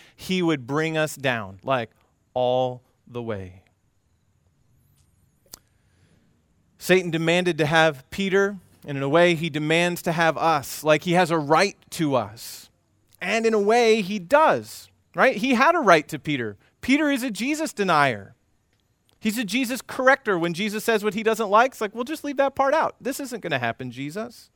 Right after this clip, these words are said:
But Satan had a right to us too, right? We are by nature children of wrath, sons of disobedience, who belong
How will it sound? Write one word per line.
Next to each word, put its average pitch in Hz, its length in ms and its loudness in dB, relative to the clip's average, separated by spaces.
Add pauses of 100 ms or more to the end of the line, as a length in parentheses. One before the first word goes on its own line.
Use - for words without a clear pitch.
(1600)
But 143 80 -10
Satan 190 280 2
had 180 120 0
a 175 40 0
right 185 360 0 (300)
to 170 200 -2
us 185 240 0
too, 131 400 -8 (140)
right? 156 200 2
We 175 140 4
are 185 100 6
by 175 220 4
nature 170 720 -2 (520)
children 196 720 2 (260)
of 135 180 -2
wrath, 127 720 0 (760)
sons 190 760 2 (300)
of 143 160 4
disobedience, 151 1400 -4 (640)
who 165 80 -8
belong 151 720 0